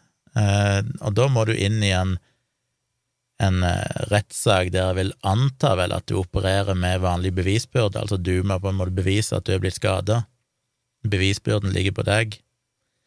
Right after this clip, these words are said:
Det de har gjort i Norge og U S A og de fleste land vel, er at de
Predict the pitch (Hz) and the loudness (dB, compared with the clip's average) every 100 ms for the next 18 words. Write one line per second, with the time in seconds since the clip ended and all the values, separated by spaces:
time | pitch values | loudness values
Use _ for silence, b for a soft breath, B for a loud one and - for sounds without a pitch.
0 | _ _ _ _ _ _ 110 110 104 95 | _ _ _ _ _ _ 0 2 4 2
1 | 110 165 - - 110 104 98 92 104 95 | 2 0 -6 -2 0 2 2 0 0 0
2 | 92 113 101 95 - 95 - 135 107 98 | 0 0 0 0 -2 -2 0 0 2 0
3 | 95 101 92 - 92 92 | 0 0 0 -2 0 0